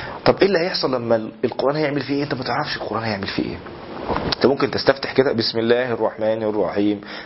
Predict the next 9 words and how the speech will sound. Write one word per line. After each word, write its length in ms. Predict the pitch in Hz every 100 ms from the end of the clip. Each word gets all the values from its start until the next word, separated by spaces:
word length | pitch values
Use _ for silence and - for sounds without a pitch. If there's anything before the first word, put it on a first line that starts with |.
| -
ألف 280 | 117 117 110
لام 800 | 110 113 113 113 107 113 95 98
ميم، 280 | 101 104 104 - -
غلبت 400 | 123 120 117 110
الروم". 280 | 98 104 101 127
أنا 160 | 143
هقرأ 200 | 160 165
سورة 180 | 156 185 214
الروم، 200 | 208